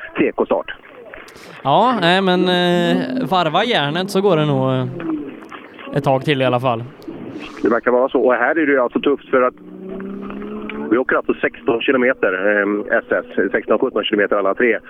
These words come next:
Speaker 1: Och här är det alltså bara tvärs över vägen, över Sjötoftavägen här. Eh, så är nästa S S. Så att, eh, ja, det är alltså tre och en halv mil helt utan, helt utan stöttning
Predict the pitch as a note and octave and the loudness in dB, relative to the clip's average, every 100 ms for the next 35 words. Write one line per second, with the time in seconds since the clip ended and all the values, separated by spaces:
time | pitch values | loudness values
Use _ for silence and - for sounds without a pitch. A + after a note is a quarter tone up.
0 | - - A2+ A#2 C#3+ C#3 A2+ A2 F#2+ A2+ | -10 -2 0 0 0 0 0 0 0 0
1 | G2+ A2 A2+ - - C#3+ F3+ - - C3+ | 2 2 2 -2 -2 -2 -2 -4 -6 -2
2 | C3 B2 A#2+ C3 C3+ G2 G#2 A2 A#2 A#2 | 0 0 0 0 0 2 2 0 0 -2
3 | F#2+ A#2 - B2 C3 A#2+ G#2 F2+ - - | 0 -2 0 0 -2 -2 -2 -4 -8 -20
4 | - A2 G#2 - A2+ D3+ D3+ - D3+ - | -4 0 0 0 0 2 0 0 0 2
5 | F2 D2+ A2+ G#2+ - - A#2 A2 G#2+ A2 | -2 0 0 -2 -4 0 2 4 4 2
6 | A2 - - - - - - A2 A#2 A#2 | -2 -8 -20 -20 -14 -12 -6 0 0 2
7 | D3+ D3 C3+ C#3+ B2+ C3 B2+ A#2+ A#2 G2 | 0 4 4 4 0 -2 0 0 0 0
8 | C3+ B2 A#2+ C3+ G#2 C3 B2+ B2 - - | 2 2 0 -2 0 0 0 0 -6 -16
9 | - - - - C#3 C3 D3 A#2+ A#2 - | -20 -20 -20 -2 0 0 0 2 0 0
10 | C#3+ - - C#3+ G#2+ | -6 -2 2 4 2